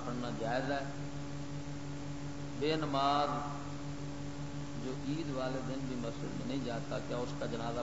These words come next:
پڑھنا چاہیے؟ جنازہ اس کا فرض ہے۔ جیڑا مسلمان مرے گا، پاویں ساری زندگی نماز نہ پڑھے، نماز کا جنازہ پڑھایا جائے، مسلمان کا جنازہ پڑھنا۔ وہ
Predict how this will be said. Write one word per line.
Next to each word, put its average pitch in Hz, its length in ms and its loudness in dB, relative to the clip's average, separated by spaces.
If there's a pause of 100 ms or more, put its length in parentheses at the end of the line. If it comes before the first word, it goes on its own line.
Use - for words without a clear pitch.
پڑھنا 120 240 0 (100)
چاہیے؟ 131 420 -2
جنازہ 117 320 -2
اس 113 160 -2
کا 107 60 -4 (160)
فرض 113 240 -2
ہے۔ 143 60 -4 (100)
جیڑا 113 220 -2
مسلمان 120 600 -2
مرے 131 300 0
گا، 135 80 2 (100)
پاویں 113 240 -2 (100)
ساری 113 180 -2
زندگی - 460 -4
نماز 143 380 -4
نہ - 40 -2 (120)
پڑھے، - 240 -2
نماز 143 300 -4 (160)
کا 143 140 -4
جنازہ 143 340 -2
پڑھایا 143 340 -4
جائے، 143 160 -4 (1300)
مسلمان 110 540 -2
کا 98 60 -2
جنازہ 143 420 -4
پڑھنا۔ 143 120 -4 (1700)
وہ 156 200 4